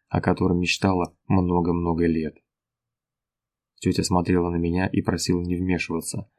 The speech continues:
и столько мужества было в ней, в этот момент она была особенно красива. Красива внутренней силой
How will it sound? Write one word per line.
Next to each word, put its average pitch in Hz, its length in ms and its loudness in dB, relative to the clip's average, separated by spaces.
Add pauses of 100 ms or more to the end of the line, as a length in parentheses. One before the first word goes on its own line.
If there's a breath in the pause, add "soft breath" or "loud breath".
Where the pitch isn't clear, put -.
(140)
и - 100 -2
столько 98 400 0
мужества 98 420 2
было 85 240 2
в 85 60 -4
ней, 85 320 -6 (140)
в 92 160 2
этот 87 200 2
момент 90 360 0
она 90 160 2
была 90 220 2
особенно 85 540 -2
красива. 82 640 -6 (600)
Красива 87 500 2
внутренней 87 500 -2
силой 80 520 -2